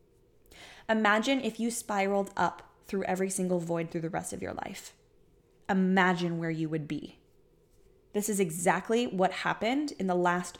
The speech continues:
three months within my business, within my relationship, within my sex life, within my motherhood, within my connections with my friends, the relationship that I have with my,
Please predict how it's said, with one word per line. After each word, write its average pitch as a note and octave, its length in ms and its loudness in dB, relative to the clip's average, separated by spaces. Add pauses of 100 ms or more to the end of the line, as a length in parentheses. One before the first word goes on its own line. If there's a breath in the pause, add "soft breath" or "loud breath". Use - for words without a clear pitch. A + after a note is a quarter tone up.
three F3 380 -2
months E3+ 520 -4
within F3+ 240 -2
my E3+ 120 -2
business, - 640 -6 (1800 soft breath)
within F#3 320 2
my F3 80 0
relationship, E3+ 800 -2 (1200)
within F#3 240 0
my F3 100 0
sex F3+ 360 -4
life, F#2+ 420 -6 (560)
within F#3 240 -2
my F3 140 0
motherhood, F3+ 680 -2 (680)
within G3 240 -2
my F#3 100 2
connections F3+ 760 -4
with F3+ 160 -2
my E3+ 140 -4
friends, F3+ 680 -6 (1600 soft breath)
the G3 100 2
relationship F3+ 640 2
that E3+ 100 0
I E3+ 60 4
have E3+ 280 0
with F3 160 -2
my, E3 320 -4